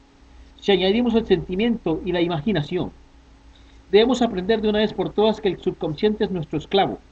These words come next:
nuestra herramienta o nuestro genio que nos cumple lo que pe-, pensamos a rajatabla.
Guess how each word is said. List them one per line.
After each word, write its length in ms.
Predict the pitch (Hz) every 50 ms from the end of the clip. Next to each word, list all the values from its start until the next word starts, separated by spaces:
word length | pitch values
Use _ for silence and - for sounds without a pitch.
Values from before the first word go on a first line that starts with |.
| - - - - - - - -
nuestra 280 | 175 180 - - 190
herramienta 560 | 170 185 190 196 226 233 214 180 - - 104 - -
o 100 | - 170
nuestro 260 | 175 180 151 - 170
genio 460 | 160 - 214 233 226 202 151 - - -
que 80 | 151
nos 140 | 147 151 -
cumple 340 | - 220 233 233 226 214 202
lo 140 | 185 165 -
que 100 | 165 151
pe-, 240 | 147 156 151 151 151 - - - - - - - - - - - -
pensamos 560 | 147 151 147 147 - 214 220 220 226 208 - -
a 100 | 156 147
rajatabla. 760 | 147 151 135 127 139 135 - 170 170 151 147 131 120 -